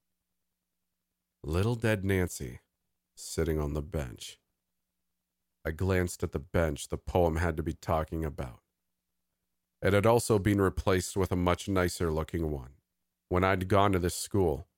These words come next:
I think one of the legs had been replaced by a brick. "One eye long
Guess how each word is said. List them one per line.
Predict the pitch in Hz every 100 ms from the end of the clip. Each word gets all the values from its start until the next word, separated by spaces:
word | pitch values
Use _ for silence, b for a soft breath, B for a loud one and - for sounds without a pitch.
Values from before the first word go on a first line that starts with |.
| _ -
I |
think | 92 - 104 95
one | 110
of | 95
the | 95
legs | 87 92 87 78 -
had | 82
been | 85 82
replaced | 78 - 90 78 -
by | 80 76
a |
brick. | - 90 78 - _ _ _ _ _ _ _ _ _ _ _ _ -
"One | 76 76 76 76
eye | 76
long | 73 82 85 80 71 -